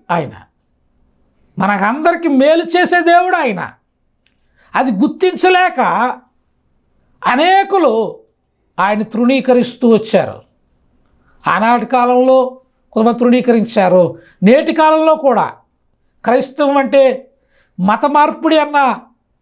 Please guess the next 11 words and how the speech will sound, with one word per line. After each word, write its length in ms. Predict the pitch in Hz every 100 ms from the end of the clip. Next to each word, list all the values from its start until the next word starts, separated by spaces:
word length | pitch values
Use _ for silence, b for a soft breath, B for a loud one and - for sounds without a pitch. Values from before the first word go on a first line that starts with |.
| -
ఒక 140 | 190
అపోహను 840 | 208 196 202 285 311 311 277 196 - -
వాళ్ళ 160 | 190
ముందు 200 | 202 208
పెట్టుకుని, 580 | 190 202 - 175 147 131 _ _ _ _ _ _ _ _ _ _ _ _ _ _ _ _ b b b b -
and 300 | 196 233 190 - B 208
ఇదేదో 640 | 233 254 302 285 202 - _ _ _ _ _ _ _ _ 190
మమ్మల్ని 300 | 214 247 220
మతాన్ని 420 | 226 269 294 302
మార్చడానికి 560 | 294 294 269 294 302
వచ్చారని 720 | 302 294 320 311 311 302 240